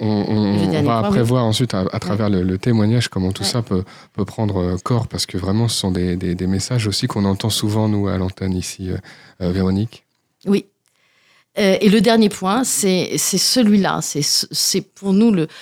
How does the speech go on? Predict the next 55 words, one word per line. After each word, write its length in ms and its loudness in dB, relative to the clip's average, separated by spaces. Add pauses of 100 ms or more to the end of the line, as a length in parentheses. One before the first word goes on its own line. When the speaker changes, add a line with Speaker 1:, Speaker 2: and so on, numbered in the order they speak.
(220)
Speaker 2:
le, 180 -2
le, 200 0
le 140 2
point 220 -2
d'ailleurs 320 2
qui 80 -6
a 40 -4
fait, 280 -2
euh, 100 0 (340)
qui 100 -6
a, 140 -2
qui 120 -4
a 40 -2
fait, 360 -4
qui 100 -12
a, 80 -4
qui 140 -8
a, 80 -4
qui 160 -8
a 20 0
émergé, 560 0
qui, 220 -16
qui 160 -6
est 20 2
émergé 380 2
de, 160 2
de 120 -2
l'étude, 400 0
c'est 120 -4
que, 180 -4 (1040)
et 300 4
c'est, 320 -2
je 80 0
pense 240 -4
que 80 -4
c'est 200 0
le, 200 2
le 80 0
plus 180 -6
complexe 500 0
à 60 -2
faire 220 -6
passer, 580 0
euh, 180 0
à 60 -2
faire, 300 -6
à 160 0
entendre, 500 2
même 220 4
pour 160 -4
un 100 2
aidant, 320 -2 (460)
c'est 340 2
que 140 -6
l'aidé 720 2